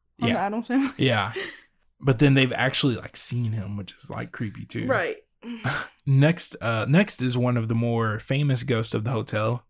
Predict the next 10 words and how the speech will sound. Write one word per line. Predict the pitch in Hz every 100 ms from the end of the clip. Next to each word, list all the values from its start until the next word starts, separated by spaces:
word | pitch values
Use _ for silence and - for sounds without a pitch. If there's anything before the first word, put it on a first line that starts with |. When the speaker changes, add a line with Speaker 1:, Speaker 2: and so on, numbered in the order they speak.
| -
Speaker 2:
and | 117 117
exists | 113 113 135 135 -
in | 120 117
room | 113 113 110
two | 117
twenty. | 113 - 139 - _ _ _ _
He | 127 117
is | 113 -
only | - 135 151 151
known | 135 123 117 117 120